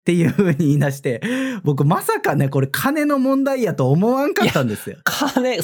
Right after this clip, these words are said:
Speaker 2: これのセリフ聞いて金だけにフォーカス当てんの良くないと思う。
Speaker 1: いやいやいや、だ-、
Speaker 2: <laughs>
Speaker 1: 要はお金の話ですよ。
Speaker 2: いや、まあ、でもお金あっても、まあ、これちょっとネタバレになるかもしれないですけど、トリガーって向こうの技術なわけじゃないですか。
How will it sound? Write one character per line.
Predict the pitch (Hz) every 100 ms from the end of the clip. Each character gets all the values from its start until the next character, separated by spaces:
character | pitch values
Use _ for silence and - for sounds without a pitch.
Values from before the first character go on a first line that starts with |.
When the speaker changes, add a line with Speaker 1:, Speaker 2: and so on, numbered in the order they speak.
| -
Speaker 2:
こ | - 240
れ | 269 262
の | 254 233 202
セ | - 254
リ | 240
フ | 247
聞 | 226 226
い | 180
て | -
金 | - 190 196
だ | 185
け | 196
に | 185 185 180
フ | 160 190
ォ |
ー | 175
カ | 180
ス |
当 | 180
て | 170 170
ん |
の | 104
良 | 151
く | 165
な | 104
い | 107
と | 117
思 | 87 85 80
う。 | - -
Speaker 1:
い | 226
や | 240
い | -
や | 202 165
い |
や、 | 190
だ-、 | 156 226 226 220 214 190
Speaker 2:
<laughs> | 185
Speaker 1:
要 | 311 359
は | 269 151
お | 139
金 | 151 170
の | 180
話 | 220 208 135
で | 113
す | -
よ。 | 92 - _
Speaker 2:
い |
や、 | 214
ま | 226
あ、 | 202
で |
も | 233
お | 135 151
金 | 269 285 320
あ | 196
っ | 151 _
て | 262
も、 | 196 196 156 90 - -
ま | 185
あ、 | 123
こ | 185
れ |
ち | -
ょ | 269
っ | -
と | 127
ネ | 117
タ |
バ | 127
レ | 165
に | 135
な |
る | 120
か | 120
も |
し | 98 120
れ |
な | 101
い |
で |
す | -
け |
ど、 | 87 -
ト | - 254
リ | 262
ガ | 247 233
ー |
っ | 233 -
て | 208 196 170
向 | 180
こ | 208 240 226
う |
の | 214 208 202 - 147
技 | 185
術 | 143 -
な | 85
わ |
け | 85
じ | 82
ゃ | 78
な |
い |
で | 76
す |
か。 | - -